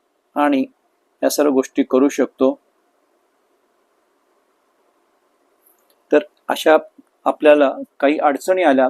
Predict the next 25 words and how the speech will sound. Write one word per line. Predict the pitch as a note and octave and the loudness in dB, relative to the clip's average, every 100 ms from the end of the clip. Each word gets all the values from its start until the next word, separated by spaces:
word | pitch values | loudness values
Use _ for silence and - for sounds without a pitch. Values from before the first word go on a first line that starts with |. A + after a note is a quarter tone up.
| C#3+ | -2
मंत्र | C#3+ C3+ D3 | -4 -2 -4
उच्चारण | D3+ - D3+ C#3 C#3 | -4 -4 0 0 0
करण्यामध्ये | C3 C3 B2+ B2+ A#2+ C3 _ _ - | -2 -2 0 -2 -4 -8 _ _ -8
तर | C#3+ | -8
तुम्ही | - D3 D#3 | -6 -4 -2
मला | D#3 C#3+ C#3 C#3+ _ | 0 2 0 -2 _
पर्सनली | C3+ C3 - D3+ D3+ E3 D4+ - _ _ _ - | -4 -4 -4 -2 0 -2 -4 -18 _ _ _ -4
तुमचा | C#3+ C#3+ C#3 | -2 2 2
रेकॉर्ड | C3+ - D#3 E3 | 2 0 0 0
करून | D3+ C#3 | -2 -2
पाठवा, | C#3 C3 B2+ C3+ C3 B2 _ _ _ _ _ - | -2 -4 -2 0 0 -2 _ _ _ _ _ -4
मी | E3 F3 | -4 -2
तुम्हाला | D3+ C#3+ C3+ C3+ C#3 _ _ _ _ _ _ - | -2 2 4 2 -2 _ _ _ _ _ _ -4
तो | D3 | -2
उच्चारण | C3+ D3+ C#3+ | 0 0 0
परत | C#3+ D#3 F#3+ F3 | 0 -2 0 0
रेकॉर्ड | C#3+ C#3+ C#3 | 0 2 0
करून | - C#3 C#3 | 0 -4 -2
पाठवीन. | C3+ B2+ C3+ B2+ C3+ _ _ _ _ _ _ _ - D4+ - | -2 -2 -4 -6 -8 _ _ _ _ _ _ _ -20 -20 -6
हा | - | 0
मंत्र | D#3 D#3 - D3 | 0 0 -2 -2
मी | D3+ | -2
सर्वांना | D3 D3+ C3+ D3 D3 | -2 0 2 2 2
रेकॉर्ड | C3+ - C#3+ | 0 2 2
करून | - D3+ | 2 -4